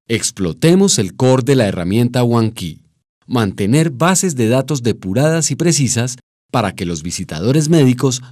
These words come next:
no pierdan su tiempo tratando de buscar a los médicos por cielo, mar y tierra.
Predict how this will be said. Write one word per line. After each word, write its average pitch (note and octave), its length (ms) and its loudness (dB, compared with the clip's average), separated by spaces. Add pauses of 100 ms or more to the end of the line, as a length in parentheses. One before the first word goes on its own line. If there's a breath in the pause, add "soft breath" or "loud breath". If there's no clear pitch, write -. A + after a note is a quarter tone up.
no F3 140 0
pierdan F#3+ 440 0
su C3+ 120 -6
tiempo D3 420 -2
tratando G#2 540 0
de A#2+ 80 4
buscar G2 380 -4
a A#2+ 60 0
los F#2+ 180 -2
médicos G2+ 460 -2
por F2+ 160 -6
cielo, G2 300 -2
mar A2+ 180 2
y A#2+ 80 0
tierra. B2+ 400 -2